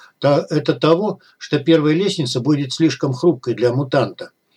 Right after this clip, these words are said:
Металлическая конструкция с треском обрушилась, увлекая за собой тихоходку. Та взревела от боли,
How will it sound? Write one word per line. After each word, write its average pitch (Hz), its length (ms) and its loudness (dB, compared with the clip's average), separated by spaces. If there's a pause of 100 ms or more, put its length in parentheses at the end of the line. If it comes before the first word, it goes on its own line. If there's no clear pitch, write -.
(460)
Металлическая 175 640 4
конструкция 175 640 0
с - 60 -8
треском 151 440 2
обрушилась, 156 580 0
увлекая 143 500 2
за 127 140 -4
собой 151 380 2
тихоходку. - 800 -4 (380)
Та 165 240 2
взревела 151 520 4
от 123 120 2
боли, 160 380 4